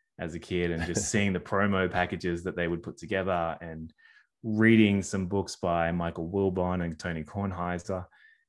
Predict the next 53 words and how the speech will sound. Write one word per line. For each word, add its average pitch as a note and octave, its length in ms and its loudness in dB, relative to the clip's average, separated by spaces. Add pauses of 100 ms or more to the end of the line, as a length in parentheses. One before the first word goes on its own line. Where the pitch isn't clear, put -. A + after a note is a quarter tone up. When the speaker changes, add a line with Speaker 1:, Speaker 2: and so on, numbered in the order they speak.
Speaker 1:
And E2 540 -6 (480)
there G#2+ 160 0
was G#2 140 2
a, F#2 280 2
there G2 120 -2
was F#2+ 120 -4
a F#2 40 -6
journalist G2 560 0
back F2+ 200 -2
in F2 80 -4
the E2+ 80 -4
day, F2 240 -2
his E2 100 -6
name E2+ 160 -6
was D#2+ 120 -8
Bill E2+ 160 -6
Simmons, D#2+ 360 -8
who's D#2+ 160 -12
kind E2 200 -6
of D2+ 80 -10
turned E2 180 -6
into D#2+ 180 -8
the E2 80 -8
pod E2 300 -8 (580)
father E2+ 340 -2
now. E2 380 -2
He's D#2+ 380 -10 (100)
kind E2+ 160 -6
of D#2+ 80 -8 (300)
given F2+ 200 -4
writing F2 360 -2
a D#2+ 40 -8
bit E2+ 140 -6
of E2 100 -8
a, D#2 100 -8 (840)
he's F#2+ 140 -4
p-, - 160 -8
kind F#2 160 0
of E2 80 -8
parked F2+ 340 -2
writing F2 340 -2
a F2 80 -2
little F2 160 -2
bit E2 140 -4
because E2+ 240 -6
long F2+ 220 0
form E2+ 240 -6
journalism E2 480 -4
is E2 380 -14 (200)
almost F#2 340 -8
a E2 40 -12
dying E2+ 320 -2
breed, F2 360 -2